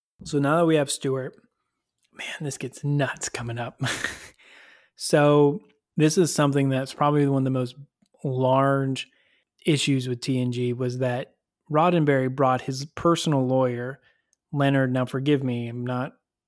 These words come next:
Jewish if I butcher this last name, Leonard Mezik, Mezik, and he brought his lawyer in kind of to be his own personal advocate on the show. But boy, do things go awry.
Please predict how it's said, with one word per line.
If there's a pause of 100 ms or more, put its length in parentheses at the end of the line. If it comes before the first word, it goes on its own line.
(120)
Jewish
if
I
butcher
this
last
name, (640)
Leonard (260)
Mezik, (240)
Mezik, (640)
and
he
brought
his
lawyer
in (760)
kind
of
to
be
his
own
personal
advocate (100)
on
the
show. (720)
But
boy,
do
things
go
awry.